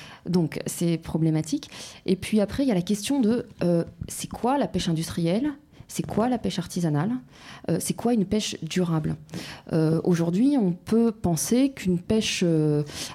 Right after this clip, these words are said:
artisanale, c'est une pêche locale avec un petit bateau. Et en fait, ce dont on se rend compte, c'est que justement, on n'a pas une définition suffisamment claire de ce qu'est la pêche artisanale, ce qu'est la pêche durable. Et j'en veux pour exemple la mer Méditerranée, par exemple, qui est la mer la plus surpêchée au monde.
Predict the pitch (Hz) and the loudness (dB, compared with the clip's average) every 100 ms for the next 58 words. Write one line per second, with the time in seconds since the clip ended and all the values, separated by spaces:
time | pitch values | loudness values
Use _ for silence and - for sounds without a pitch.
0 | - 180 - - 175 175 175 202 262 254 | -4 -2 -2 -2 2 4 4 2 2 0
1 | - 208 220 196 185 165 175 165 185 185 | 0 2 4 2 0 -2 -2 -2 0 2
2 | 220 240 233 170 175 170 156 165 165 - | 2 2 2 2 0 0 -2 -4 -6 -2
3 | 151 147 202 226 247 254 - - - - | -2 0 2 4 2 0 -6 -8 -8 0
4 | 175 170 160 277 - 196 180 185 175 - | 2 2 2 -2 2 2 2 0 -2 0
5 | 226 220 - 262 302 311 - - - 180 | 0 -2 -2 0 2 2 -2 -2 -2 0
6 | 185 170 - 196 240 269 180 175 180 269 | 0 0 0 2 2 2 2 2 2 2
7 | 208 202 190 175 226 226 190 - 170 175 | 2 2 2 2 0 -4 -4 -2 0 2
8 | 160 - 190 190 254 - - - - - | 0 -2 0 0 -2 -6 -12 -20 -20 -12
9 | - 175 170 - 208 208 214 165 165 190 | 0 2 2 0 2 2 2 0 0 -2
10 | - 170 - 160 160 190 202 - - 175 | -2 -6 -4 0 2 2 0 -2 -4 -4
11 | 160 160 156 147 175 226 - - - - | -2 -2 0 0 0 0 -4 -16 -6 0
12 | 175 170 180 196 226 202 185 190 208 190 | 0 2 2 2 2 0 2 0 0 0
13 | 165 165 165 160 165 165 151 160 220 190 | 2 2 2 0 -2 0 2 2 0 0
14 | 156 151 170 - - 165 151 160 156 151 | -2 0 -2 -2 -2 0 2 2 0 -2
15 | 151 - 185 - 196 180 156 151 233 165 | -4 -6 -6 -4 -2 0 2 4 4 2